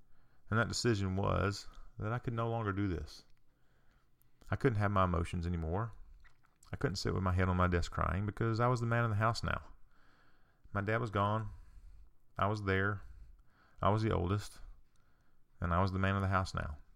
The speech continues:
So I remember that moment. I stopped crying. I wiped my tears from my eyes. I sat up at my desk, and I move forward with my life.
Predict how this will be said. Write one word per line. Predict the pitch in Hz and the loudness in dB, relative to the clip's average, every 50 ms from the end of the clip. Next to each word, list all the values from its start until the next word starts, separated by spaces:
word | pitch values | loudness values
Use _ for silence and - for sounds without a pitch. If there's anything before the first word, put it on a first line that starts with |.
| - _ _ _ _ _ - - - - - - - - - - - - - - - - - - - | -20 _ _ _ _ _ -20 -20 -20 -20 -20 -20 -20 -20 -20 -20 -20 -20 -20 -20 -20 -20 -12 -4 2
So | - 107 | 4 4
I | |
remember | 107 117 123 123 117 | 6 6 4 4 4
that | 113 120 120 110 | 4 4 4 4
moment. | 117 120 123 123 123 113 101 | 2 2 2 2 2 2 2
I | 98 | 0
stopped | - - 104 92 95 - | 0 0 -2 -2 -2 -2
crying. | - 104 98 98 101 101 98 95 | -2 0 0 0 0 0 0 0
I | 87 | -2
wiped | 87 90 95 92 92 | 0 -2 -2 -2 -2
my | 92 | -4
tears | - - 101 95 - | -2 -2 -2 -2 -2
from | - 98 | -2 -2
my | 95 92 | -2 0
eyes. | 92 95 92 92 90 90 | 0 2 0 0 0 0
I | 87 | -2
sat | - - - 98 90 | -2 0 0 2 2
up | 90 - | 2 0
at | - 92 | 0 0
my | 90 90 92 | 2 2 2
desk, | 87 92 90 90 85 - - - - - - - - - - | 4 2 4 4 2 0 -2 -4 -8 -10 -12 -14 -18 -8 -4
and | 101 98 98 | 0 2 4
I | 95 | 4
move | 92 92 92 92 - | 4 4 4 2 2
forward | - - 90 90 90 | 2 2 2 4 4
with | 90 92 92 | 4 2 2
my | 87 82 | 2 2
life. | 82 80 78 78 80 - - | 2 0 -2 -4 -4 -6 -8